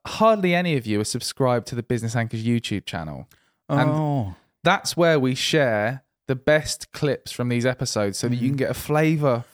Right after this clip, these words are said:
Speaker 1: of an
Speaker 2: Oh.
Speaker 1: episode before you listen to decide if it's something that you wanna listen to. So
Speaker 2: Yes.
Speaker 1: please type in Business Anchors podcast to YouTube and subscribe, and then you'll never miss out
Speaker 2: Yeah,
Speaker 1: on
Speaker 2: and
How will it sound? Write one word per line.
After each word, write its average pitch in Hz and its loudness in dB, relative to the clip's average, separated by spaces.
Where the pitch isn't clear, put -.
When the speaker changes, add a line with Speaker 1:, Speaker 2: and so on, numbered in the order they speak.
Speaker 1:
of 127 0
an 135 2
Speaker 2:
Oh. 139 2
Speaker 1:
episode 117 0
before 147 2
you 135 2
listen 101 -2
to 131 -4
decide 117 0
if 113 -4
it's 110 -4
something 123 -2
that 110 -4
you 120 -2
wanna 117 -2
listen 120 -4
to. 87 -6
So 120 0
Speaker 2:
Yes. - -8
Speaker 1:
please 196 0
type 180 2
in 143 0
Business 139 2
Anchors 131 0
podcast 113 -2
to 147 -2
YouTube 113 2
and 113 -2
subscribe, 131 0
and 131 0
then 135 2
you'll 143 2
never 139 2
miss 135 0
out 127 0
Speaker 2:
Yeah, 143 -4
Speaker 1:
on 120 -2
Speaker 2:
and 151 0